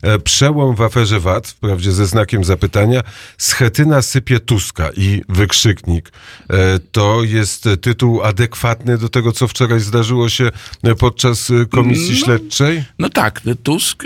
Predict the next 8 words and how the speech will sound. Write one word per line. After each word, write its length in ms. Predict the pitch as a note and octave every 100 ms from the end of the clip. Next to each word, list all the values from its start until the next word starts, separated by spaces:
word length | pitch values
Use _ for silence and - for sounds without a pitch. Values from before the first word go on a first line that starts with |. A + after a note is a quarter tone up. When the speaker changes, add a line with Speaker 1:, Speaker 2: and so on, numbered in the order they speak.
| C3
Speaker 2:
przepraszam, 480 | - C#3 - A#2+
Schetyna 540 | A2+ - D3 C3+ A#2+ C#3+
jednoznacznie 600 | D3+ C#3 C3 C#3+ C#3+ C#3+
stwierdził, 420 | - - C3 D3
że 140 | B2+
wszystkie 560 | A#2+ - G3 G3+ - C#3+
ważne 400 | A#2+ C#3 C#3+ C#3+
decyzje 720 | A2+ A#2 - G#2 E2+ D#2+ C#3